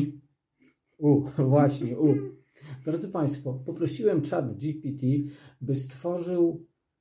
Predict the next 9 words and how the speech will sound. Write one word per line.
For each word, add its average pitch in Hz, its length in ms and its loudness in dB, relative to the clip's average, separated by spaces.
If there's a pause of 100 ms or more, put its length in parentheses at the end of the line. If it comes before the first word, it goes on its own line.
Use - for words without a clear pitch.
(640)
wiersze. 120 840 -4 (720)
Wczoraj, 190 640 2 (200)
gdy 131 360 -2
przygotowywałem 151 760 -2
się 143 140 -4
do 131 100 -2
tego 123 240 -2
odcinka, - 720 -6 (400)
poprosiłem 151 1040 0